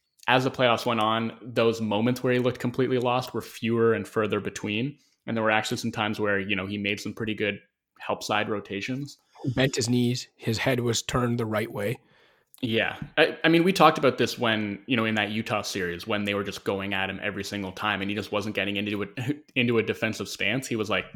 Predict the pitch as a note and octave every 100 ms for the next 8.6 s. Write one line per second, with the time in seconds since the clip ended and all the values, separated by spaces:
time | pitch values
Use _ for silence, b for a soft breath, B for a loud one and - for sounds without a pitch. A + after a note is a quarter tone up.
0 | - _ _ _ - - B2 B2+ A2 G2+
1 | G2+ A#2 A2+ G2 G2+ - F#2+ G2 A#2 -
2 | b b b b A#2 G#2+ G#2+ G#2+ G2+ G#2+
3 | A2+ G#2 - B2+ G#2 G#2 G2+ G2 G2 G2
4 | G2 G#2 - F#2 A2 A#2 B2 C3 C3 B2+
5 | - C3 B2+ B2+ C3+ C3 C3+ C3+ C#3+ D#3
6 | b b b b b A2 G2+ F#2+ G#2+ G#2+
7 | G#2 - A2+ G2+ G#2 G2 A2+ F#2+ G2 G2
8 | - - A#2 - -